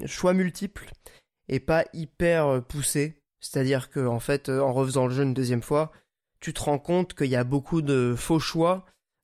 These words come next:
euh, un petit peu comme dans les Telltale, hein, euh, qui avait un peu ce, ce problème-là aussi. Euh, lors du premier playthrough, on va dire que ça passe, puisque t'as l'illusion du choix.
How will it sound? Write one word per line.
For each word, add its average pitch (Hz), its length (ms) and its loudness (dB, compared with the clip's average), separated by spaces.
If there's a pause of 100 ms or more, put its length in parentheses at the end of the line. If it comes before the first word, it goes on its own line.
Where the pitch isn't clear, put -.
euh, 123 100 -2
un 117 100 0
petit - 140 -8
peu 151 120 -2
comme 131 220 2
dans 120 140 2
les 117 260 2
Telltale, 139 520 0
hein, 127 220 2
euh, 104 440 -6
qui - 180 -8
avait 123 140 -2
un 123 80 -2
peu 147 140 -6
ce, 127 340 -6
ce 131 140 -8
problème-là 131 720 0
aussi. 185 360 -4 (540)
Euh, - 220 -4 (260)
lors 143 360 0
du 139 120 -6
premier 151 760 0
playthrough, 147 540 -2
on 139 60 -2
va 131 80 -2
dire 127 180 -4
que - 60 -12
ça - 140 -6
passe, - 520 -2
puisque - 320 -6
t'as 120 140 0
l'illusion 143 540 2 (420)
du 127 140 -10
choix. 170 380 -2